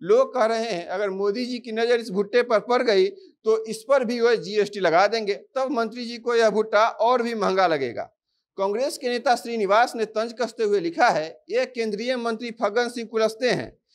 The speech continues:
इन्हें गरीब रेहड़ी वाले द्वारा बेचा जा रहा भुट्टा महंगा लग रहा है, लेकिन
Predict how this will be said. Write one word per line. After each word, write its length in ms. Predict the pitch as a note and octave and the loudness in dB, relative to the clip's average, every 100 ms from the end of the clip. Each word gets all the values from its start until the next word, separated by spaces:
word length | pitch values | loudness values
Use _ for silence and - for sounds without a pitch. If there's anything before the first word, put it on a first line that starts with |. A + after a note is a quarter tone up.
| F3+ F#3+ | -16 -6
इन्हें 300 | A3+ A#3+ F#3+ | -2 0 0
गरीब 320 | G#3 B3+ B3+ | 0 0 -2
रेहड़ी 300 | A3+ G#3 A#3 | 0 0 2
वाले 300 | A3+ A3 A#3+ | 2 2 0
द्वारा 320 | G#3 G#3+ A3 | 0 2 2
बेचा 340 | F#3 G3 B3+ | 0 -2 -2
जा 140 | A3+ G#3+ | 0 0
रहा 180 | A3 G#3+ | 2 0
भुट्टा 340 | B3 F#3+ A3 | -4 -2 -2
महंगा 320 | F3+ G3+ A#3+ | 0 0 2
लग 140 | A#3 G#3+ | 2 2
रहा 280 | F#3+ F3 | 2 4
है, 260 | C#3 D#3 G3 _ _ | 2 0 -6 _ _
लेकिन 420 | F#3 B3 G#3+ G3+ | 0 0 0 -8